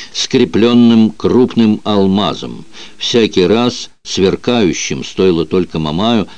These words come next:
слегка пошевелить своей большой головой. Эмир был так величествен и великолепен в этом наряде, что никому и в голову не приходило, что он занимает не свое место. Времена изменились, и изменились взгляды людей.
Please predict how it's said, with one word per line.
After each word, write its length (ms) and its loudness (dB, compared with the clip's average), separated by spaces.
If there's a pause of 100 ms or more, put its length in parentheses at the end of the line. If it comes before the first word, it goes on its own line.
слегка 640 -2
пошевелить 640 -4
своей 220 -8
большой 480 -6
головой. 640 -8 (800)
Эмир 420 0
был 240 0
так 400 -6
величествен 960 -6
и 100 -6
великолепен 840 0 (260)
в 80 2
этом 280 2
наряде, 340 2
что 200 -4
никому 360 -2
и 80 -2
в 120 -6
голову 320 2
не 140 -6
приходило, 540 0
что 220 -6
он 120 -6
занимает 560 -4
не 80 -6
свое 360 -10
место. 500 -10 (840)
Времена 600 0
изменились, 960 -6
и 180 -2
изменились 540 0
взгляды 480 -4
людей. 420 0